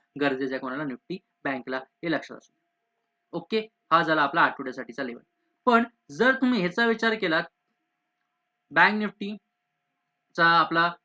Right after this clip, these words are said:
स्विंगसाठीचा, स्विंगमध्ये एवढं बघायला मिळतंय की हे जे आलंय ते रिजेक्शन घेऊन खाली आलंय, मेन म्हणजे डबल रिजेक्शन बघायला मिळतंय. ही सगळ्यात मोठी चिंतेची गोष्ट आहे. म्हणून मी म्हटलं ना, आपल्याला डबल डबल विचार करायचा त्याच्या पाठचं कारण हेच आहे,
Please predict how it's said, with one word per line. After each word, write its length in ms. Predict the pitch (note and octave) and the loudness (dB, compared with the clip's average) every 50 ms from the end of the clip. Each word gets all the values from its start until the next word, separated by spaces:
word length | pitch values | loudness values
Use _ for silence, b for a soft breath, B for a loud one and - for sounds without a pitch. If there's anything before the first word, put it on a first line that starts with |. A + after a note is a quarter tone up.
| _ | _
स्विंगसाठीचा, 760 | - - F3 G3 G#3+ A3+ A3 F#3 C#3+ C3+ C3+ B2 - C3 C3 D#3 - _ _ _ _ _ _ | -6 -4 -2 -2 0 0 -2 -2 -2 -2 -4 -6 -8 -8 -10 -10 -14 _ _ _ _ _ _
स्विंगमध्ये 420 | - - A#3 B3+ B3+ B3+ C4 B3 A#3+ | -4 0 0 2 2 2 2 4 4
एवढं 240 | A#3+ A#3+ A#3+ A#3+ A3+ | 4 4 2 2 2
बघायला 260 | A#3 A3 A3+ A3 G#3+ | 2 4 4 2 2
मिळतंय 300 | G3+ G3 F3+ - F#3+ F#3+ | 0 -2 -2 -2 -2 -4
की 140 | F#3+ - G3+ | -2 -4 -2
हे 220 | D#3+ F#3 G3+ A3 | 0 0 0 0
जे 140 | G#3 G#3+ A3 | 0 0 0
आलंय 180 | G#3+ G3 G3+ | 0 0 0
ते 120 | G3 G3+ F#3+ | -2 -2 -4
रिजेक्शन 400 | F3+ D#3+ E3 F3+ F3 - F3+ F3 | -4 -2 -4 -4 -4 -6 -6 -6
घेऊन 140 | F3 F3+ F3 | -6 -6 -6
खाली 240 | - D#3 D#3+ E3+ | -4 -4 -2 -2
आलंय, 140 | E3+ D3+ D3+ | -2 -2 -2
मेन 180 | D3+ D#3 E3+ F3 | -2 -4 -4 -4
म्हणजे 160 | E3+ F3 F#3+ | -2 -2 -4
डबल 400 | F3 D3 D3 C#3 - D#3+ E3+ E3+ | -2 -2 -2 0 0 0 0 2
रिजेक्शन 460 | E3 D#3 C3+ C#3 C3+ - - D3 C3+ | 0 0 0 -2 -4 -6 -8 -8 -8
बघायला 260 | B2+ B2 A#2+ A#2+ A#2 | -8 -8 -8 -8 -10
मिळतंय. 300 | A#2 A#2 A#2+ A#2+ - C3+ | -10 -12 -14 -12 -10 -12
ही 360 | B2+ - _ _ _ _ - D3+ | -12 -12 _ _ _ _ -12 -8
सगळ्यात 360 | - D#3 C#3+ C#3+ D#3 E3+ F3 | -4 -4 -4 -2 -4 -4 -4
मोठी 200 | F3 F3 E3+ G3+ | -6 -6 -6 -6
चिंतेची 380 | - - F3 E3+ F3 F3 E3 | -8 -8 -8 -8 -8 -8 -8
गोष्ट 300 | E3 D#3+ E3 D#3 D3+ - | -6 -4 -6 -6 -6 -6
आहे. 100 | D#3+ D3 | -8 -6
म्हणून 180 | C#3 C#3 D3 E3 | -4 -4 -4 -2
मी 80 | F#3 G3 | -2 -2
म्हटलं 320 | F#3+ F#3+ F#3 - G#3+ A3 | -2 -4 -4 -4 -4 -2
ना, 60 | G#3 | -2
आपल्याला 320 | F#3+ F3+ F#3 F#3 F3 D#3+ D3+ | -2 -2 -2 -4 -2 -2 -2
डबल 200 | D3 E3 E3 D#3+ | -2 -2 -2 -2
डबल 240 | D#3+ D#3 D3+ D#3+ | -2 -2 -2 -2
विचार 280 | D#3 D#3 C#3+ - D#3 D3+ | -4 -4 -4 -4 -6 -6
करायचा 360 | D3 D#3 D3 C#3+ C#3+ C#3 C#3+ | -4 -6 -6 -6 -4 -6 -6
त्याच्या 220 | C#3 - C#3+ D3 C#3+ | -8 -8 -10 -10 -8
पाठचं 360 | - C3+ C3 - - - E3+ | -6 -8 -8 -8 -10 -10 -8
कारण 240 | E3 D#3+ E3 E3+ D3+ C#3 | -6 -6 -6 -6 -6 -6
हेच 200 | E3 E3+ - F3 | -8 -8 -8 -10
आहे, 80 | - | -14